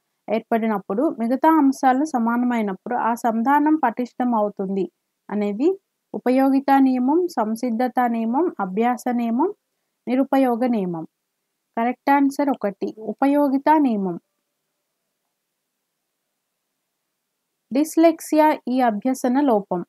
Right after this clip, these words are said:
ఏకాగ్రత లోపం, గణన లోపం, రాత సంబంధ లోపం, పఠన సంబంధ లోపం. కరెక్ట్ ఆన్సర్ నాలుగు,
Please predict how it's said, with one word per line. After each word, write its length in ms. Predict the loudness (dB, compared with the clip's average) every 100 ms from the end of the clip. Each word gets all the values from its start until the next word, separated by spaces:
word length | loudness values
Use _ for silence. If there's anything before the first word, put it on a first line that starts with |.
| _ _ -8
ఏకాగ్రత 520 | -6 2 2 2 -2 0
లోపం, 520 | 2 2 2 4 4 2
గణన 320 | 0 0 2
లోపం, 500 | 2 0 0 0 0 2
రాత 340 | 0 0 -2
సంబంధ 500 | -2 -2 -2 -2 0
లోపం, 540 | 0 -2 -2 -4 -4 -6 -6
పఠన 300 | -4 0 0
సంబంధ 480 | 2 0 0 0 2
లోపం. 400 | 2 0 -4 -10 _ _ _ _ _ _ _ _ _ -4
కరెక్ట్ 300 | -2 -2 0
ఆన్సర్ 380 | 0 0 0 0
నాలుగు, 440 | 2 0 -4 -8